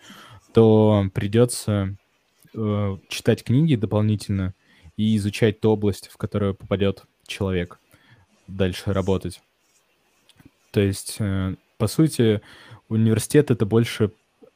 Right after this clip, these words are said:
про хорошую базу и фундамент. То как раз, наверное, что говорил Андрей, когда изучается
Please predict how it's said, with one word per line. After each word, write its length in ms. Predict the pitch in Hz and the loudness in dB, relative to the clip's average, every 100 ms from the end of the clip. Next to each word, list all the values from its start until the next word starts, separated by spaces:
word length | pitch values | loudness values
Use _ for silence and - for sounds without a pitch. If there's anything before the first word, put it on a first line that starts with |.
| _ - | _ -2
про 220 | 107 104 | 0 0
хорошую 500 | - 110 117 - 104 | 0 0 0 0 -2
базу 360 | 98 110 104 101 | 0 0 0 -2
и 40 | |
фундамент. 640 | - 113 104 98 90 92 - | -2 -2 -2 -2 -4 -8 -10
То 140 | 101 95 | -8 -6
как 200 | 95 - | -8 -6
раз, 320 | 95 - - _ _ | -8 -8 -16 _ _
наверное, 400 | 98 92 92 95 | -8 -6 -4 -6
что 340 | 92 - 98 90 | -8 -6 -6 -4
говорил 380 | 90 92 92 92 | -4 -4 -2 -4
Андрей, 420 | 92 95 90 - _ - - | -4 -4 -6 -8 _ -20 -14
когда 720 | 98 92 95 95 90 90 87 85 | -12 -6 -6 -4 -4 -6 -6 -8
изучается 800 | 98 95 - 98 - - 90 | -8 -8 -4 -4 -6 -8 -10